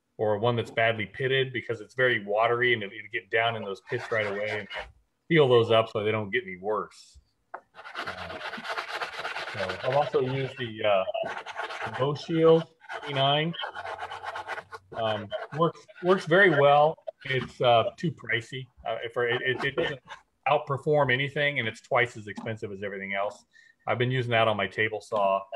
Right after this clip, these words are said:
for quite a while, and, uh, I'm just using up what I have left. I would buy it again.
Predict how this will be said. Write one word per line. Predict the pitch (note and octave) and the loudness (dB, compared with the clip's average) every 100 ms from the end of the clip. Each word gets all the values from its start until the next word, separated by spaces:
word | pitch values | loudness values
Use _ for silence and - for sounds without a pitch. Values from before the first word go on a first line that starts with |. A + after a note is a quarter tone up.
| - - - | -14 -16 -14
for | A2+ | -8
quite | - B2 | 2 4
a | A2 | 6
while, | G#2 G2+ G#2 G2 - F#2 G2 | 4 4 4 2 -2 -10 -10
and, | G2 F#2+ | -8 -4
uh, | F#2+ F#2 F#2 | -2 -2 -4
I'm | A#2+ | -6
just | A#2 A2 | -6 -8
using | B2 A2 | -8 -2
up | G#2+ G#2+ | 0 0
what | |
I | G2+ | 2
have | F#2+ G2 | 2 0
left. | G2 F#2+ G2 | 0 0 0
I | F#2+ - G2+ - | -2 -4 -8 -8
would | - _ | -10 _
buy | F#2+ | -6
it | F#2 | -6
again. | F#2+ G2 | -8 -10